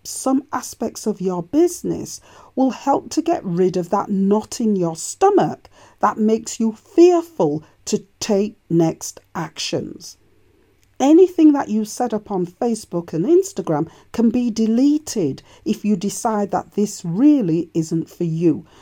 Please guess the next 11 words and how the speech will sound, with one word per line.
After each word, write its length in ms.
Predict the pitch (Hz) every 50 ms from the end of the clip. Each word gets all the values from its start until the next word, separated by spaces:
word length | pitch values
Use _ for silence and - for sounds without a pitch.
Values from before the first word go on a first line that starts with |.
| - _
So 160 | - - 214
there's 240 | 208 226 226 220 220
nothing 680 | 202 196 208 226 240 262 311 302 - - 285 262 269 -
to 140 | - - 240
lose 540 | 233 233 233 254 233 170 143 156 - - - _ _ _ _ -
by 200 | - 180 180 170
following 580 | 175 - - 214 220 226 240 240 247 262 269
through 440 | 262 - - 208 160 151 151 147 -
and 240 | - 170 160 160 156
taking 580 | - - 165 156 160 160 - - 175 151 151 - -
action. 560 | 185 - - - - - - - - - -